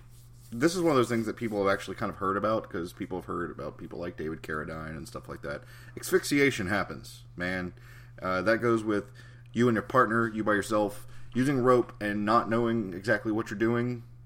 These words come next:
or even sorta knowing what you're doing, but screwing up a little bit, can kill you really easily if you have it around your neck. Don't use rope around the neck unless you know your knots, and you know them very well. All right? Uh, it can cause circulation impairment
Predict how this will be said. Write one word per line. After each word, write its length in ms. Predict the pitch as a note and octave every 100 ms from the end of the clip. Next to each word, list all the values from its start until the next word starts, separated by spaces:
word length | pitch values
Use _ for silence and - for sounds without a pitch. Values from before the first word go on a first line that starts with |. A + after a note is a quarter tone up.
| -
or 140 | B2 C3+
even 380 | G#3+ G#3+ C3 G#2
sorta 440 | - - F3+ D3
knowing 300 | G#2 G2 F#2+
what 140 | F#2
you're 80 | F2+
doing, 260 | F#2+ F#2+ F2+
but 140 | F2+
screwing 420 | - - C3 A#2
up 140 | A2+ C3+
a 20 |
little 200 | C#3+ C#3+
bit, 240 | D#3 E3 - - - - - -
can 140 | - C3+
kill 200 | D#3 A2
you 280 | E2 C#2+ - - - - -
really 360 | A2+ C3+ C3
easily 440 | A#2 A2+ G#2 G#2 F#2+
if 100 | F#2
you 60 |
have 100 | G#2
it 40 | G2
around 180 | F#2+ F#2
your 100 | F2+
neck. 280 | D#2 - - - - - - G2
Don't 220 | A2+ A2+
use 140 | A#2+
rope 220 | A2+ A2 A2
around 180 | G#2+
the 60 | G#2+
neck 220 | G2+ F#2
unless 260 | F2+ F#2 -
you 80 | G2
know 480 | G2 G2+ G2 G2 - -
your 160 | F#2
knots, 520 | F#2 E2+ D#2 - - -
and 140 | E2+ E2+
you 60 |
know 240 | E2 F#2+ F#2
them 280 | F#2 F#2 - - -
very 440 | D#2+ D#2 E2+ E2 D#2+
well. 380 | D2+ C2+ - - - - - - - - -
All 80 | F2+
right? 240 | F#2+ G2+ - - - -
Uh, 360 | G2+ G#2 G2+ G2
it 140 | A#2 A#2+
can 160 | A#2
cause 280 | G#2 A2 G2+
circulation 540 | A2 - F#2+ G2 -
impairment 420 | A#2 A#2+ C3 D#3+